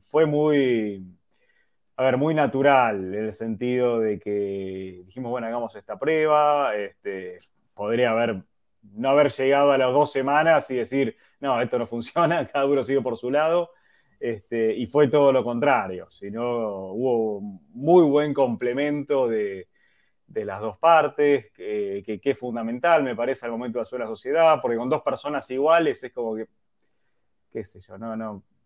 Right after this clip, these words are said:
los dos hacemos lo mismo, nadie complementa con, con nadie. En nuestro caso, bueno, de hecho hoy en día tenemos un poco la, las grandes áreas de la empresa de videos así, él, él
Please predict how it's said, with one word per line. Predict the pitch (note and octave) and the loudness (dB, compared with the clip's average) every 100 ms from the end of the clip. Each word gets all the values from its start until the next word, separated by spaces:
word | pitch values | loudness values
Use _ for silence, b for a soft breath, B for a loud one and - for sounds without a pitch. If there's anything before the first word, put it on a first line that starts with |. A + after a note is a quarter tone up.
| _ _ A#2+ | _ _ -4
los | C3+ D3+ | 4 8
dos | F3+ | 8
hacemos | C#3+ D#3+ D3+ | 8 4 6
lo | D3+ | 4
mismo, | F#3 G3 E3+ E3 D#3+ | 4 4 2 2 0
nadie | D3 D#3 D#3 | 0 2 2
complementa | C#3+ C3+ C3+ C#3+ D#3 C#3+ C3 | 2 0 0 -2 -2 -2 -2
con, | B2+ C3+ | -4 -8
con | A2 B2 | -8 -6
nadie. | D3+ D#3 C#3+ C#3+ C#3 b b b | -4 -2 0 -2 -4 b b b
En | B2 | -10
nuestro | C3 B2 C3+ B2+ | -8 -4 -2 2
caso, | D3+ D#3+ - D3 C3 A#2 G2+ _ _ _ _ _ _ _ _ _ - | 2 2 2 2 4 2 -2 _ _ _ _ _ _ _ _ _ 0
bueno, | C#3+ A#2 G#2 | 2 2 -2
de | A#2 D#3 | 0 2
hecho | D3 C#3+ | 2 4
hoy | C#3 C#3 | 6 4
en | B2+ | 2
día | C#3+ C3+ - | 2 2 2
tenemos | A#2+ B2+ B2+ A#2+ | -2 -2 -4 -6
un | A#2+ G2+ | -8 -2
poco | B2+ A2 A#2+ A2 G#2 F#2+ - - | -2 -2 -2 0 -2 -4 -10 -12
la, | G2+ F2 | -10 -8
las | G#2+ G#2+ | -8 -6
grandes | A#2+ B2+ A#2 A#2+ | -4 -4 -6 -6
áreas | A#2 G#2+ | -6 -6
de | |
la | G#2+ | -8
empresa | G2+ A#2 A2 A2 | -8 -6 -6 -6
de | |
videos | G#2 G#2+ G#2 - | -6 -6 -8 -10
así, | F2+ D#3 D#3+ D#3+ C#3+ | -12 -4 -2 0 0
él, | A#2+ A#2 | -2 -4
él | B2 B2+ B2 | -4 -4 -4